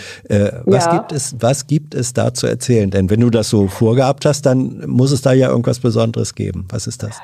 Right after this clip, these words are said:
Speaker 2: Naja, also ich, ich hatte, also ich hatte, äh, ähm, also per, per, ähm, Schnelltest, äh, ähm, wurde ich auf der Arbeit getestet, zweimal positiv, hat
Speaker 1: Mhm.
Speaker 2: eine Kollegin mich getestet, weil ich hatte auch,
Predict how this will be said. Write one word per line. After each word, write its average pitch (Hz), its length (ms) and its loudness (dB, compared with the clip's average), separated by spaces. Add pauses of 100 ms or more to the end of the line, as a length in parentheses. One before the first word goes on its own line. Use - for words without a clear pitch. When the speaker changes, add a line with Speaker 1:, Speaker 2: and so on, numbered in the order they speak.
Speaker 2:
Naja, 208 280 2
also 196 240 0 (180)
ich, 202 160 2
ich 196 160 2
hatte, 240 300 2
also 180 160 2
ich 196 120 0
hatte, 208 320 2
äh, 180 380 4
ähm, 170 260 -4 (340)
also 165 280 2 (560)
per, 175 340 2
per, 190 440 2
ähm, 170 320 2
Schnelltest, 247 760 0
äh, 190 220 2
ähm, 185 420 0
wurde 208 140 2
ich 196 100 0
auf 180 100 -2
der - 120 0
Arbeit 190 260 0
getestet, 196 540 0
zweimal 190 320 -2
positiv, 240 680 2
hat - 140 -2
Speaker 1:
Mhm. 110 80 -2
Speaker 2:
eine 180 40 0
Kollegin 196 420 2
mich 185 180 0
getestet, 202 480 0
weil 175 120 2
ich 175 120 -2
hatte 185 240 0
auch, 180 240 0